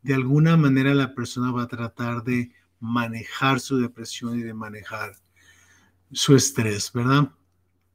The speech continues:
Ahora, tenemos que entender que hablamos de la depresión mayor y me preguntan frecuentemente que si una persona deprimida está a riesgo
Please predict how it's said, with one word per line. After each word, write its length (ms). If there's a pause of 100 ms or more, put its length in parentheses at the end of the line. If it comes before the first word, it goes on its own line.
(760)
Ahora, 400 (1600)
tenemos 340
que 80
entender 840 (500)
que 160
hablamos 580
de 80
la 140
depresión 560
mayor 340
y 60
me 120
preguntan 520
frecuentemente 1000
que 120
si 380 (540)
una 260
persona 400
deprimida 600
está 420
a 20
riesgo 880